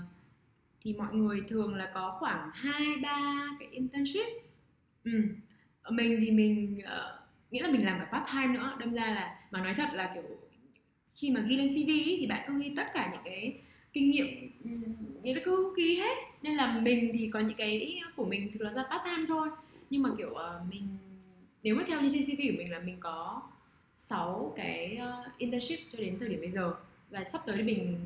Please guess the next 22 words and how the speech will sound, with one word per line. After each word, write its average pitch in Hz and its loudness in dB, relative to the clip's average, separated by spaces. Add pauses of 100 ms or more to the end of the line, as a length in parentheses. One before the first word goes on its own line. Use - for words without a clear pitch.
(160)
sẽ - -14
đi 240 -2
làm 214 -4
một 180 -10
cái 165 -6
internship 220 -4
nữa 277 -4
vào 208 -10
hè 185 -10
năm 214 -8
nay. 247 2 (420)
Ừ. 214 6 (600)
Thì 220 4
những 240 4
cái, 233 2
ờ, 311 -2
mình 294 4
chỉ - -4
kể 185 4
những - -10
cái 180 -4
mà 247 -2